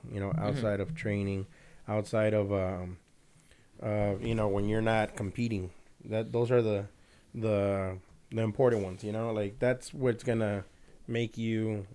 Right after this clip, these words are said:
Speaker 1: last longer, you know? A lot of
Speaker 2: Yeah,
Speaker 1: the,
Speaker 2: yeah,
Speaker 1: a
Speaker 2: yeah.
Speaker 1: lot of fighters, they tend to try to live, you know, extreme lives, man. I mean, training, I know a lot of them take it, they go really hardcore. Like, I feel like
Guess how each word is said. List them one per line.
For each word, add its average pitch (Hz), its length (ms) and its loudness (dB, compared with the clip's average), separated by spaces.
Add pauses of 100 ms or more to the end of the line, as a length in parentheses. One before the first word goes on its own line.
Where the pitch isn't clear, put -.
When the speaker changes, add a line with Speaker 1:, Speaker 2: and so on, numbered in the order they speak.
(220)
Speaker 1:
last 107 420 -4
longer, 95 320 -6
you 101 120 -10
know? 101 180 -4
A 101 40 -2
lot 113 180 2
of 147 60 4
Speaker 2:
Yeah, 131 40 6
Speaker 1:
the, 117 80 4
Speaker 2:
yeah, 104 120 2
Speaker 1:
a - 20 2
Speaker 2:
yeah. 113 80 2
Speaker 1:
lot 131 80 4
of 123 80 2
fighters, 131 420 4
they 110 120 0
tend 117 280 0
to 104 300 -2 (960)
try 123 180 4
to 123 80 6
live, 120 340 6 (360)
you 104 160 -2
know, 98 340 0
extreme 120 400 -2
lives, 120 300 2
man. 110 240 0
I 110 40 -2
mean, 117 300 2
training, 175 420 2
I 139 60 4
know 139 180 4
a 135 40 6
lot 135 160 6
of 131 80 6
them 127 40 0
take 127 200 0
it, 104 160 -4 (160)
they 113 320 -2
go 123 220 4
really 120 320 2
hardcore. 120 520 2
Like, 107 160 2
I 110 60 0
feel 131 180 2
like 113 240 2